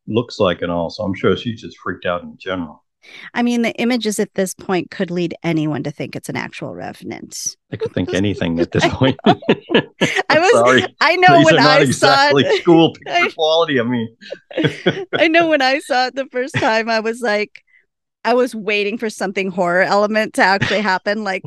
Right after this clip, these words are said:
Speaker 2: you know, like red eyes to glow on the screen or something. I was just like, "What is gonna happen right now?" Horns on its head. Um, and so, yeah, so Wynonna, she's just like, "What are you doing? I, I gotta get out of here."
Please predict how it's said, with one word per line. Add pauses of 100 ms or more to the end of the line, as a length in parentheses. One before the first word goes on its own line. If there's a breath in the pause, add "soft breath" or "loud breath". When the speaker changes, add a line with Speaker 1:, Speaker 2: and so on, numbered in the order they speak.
(120)
Speaker 2:
you
know,
like
red
eyes
to
glow
on
the
screen
or
something.
I
was
just
like, (160)
"What
is
gonna
happen
right
now?" (560 loud breath)
Horns
on
its
head. (760)
Um, (540 loud breath)
and
so,
yeah,
so
Wynonna,
she's
just
like,
"What
are
you
doing?
I, (180)
I
gotta
get
out
of
here."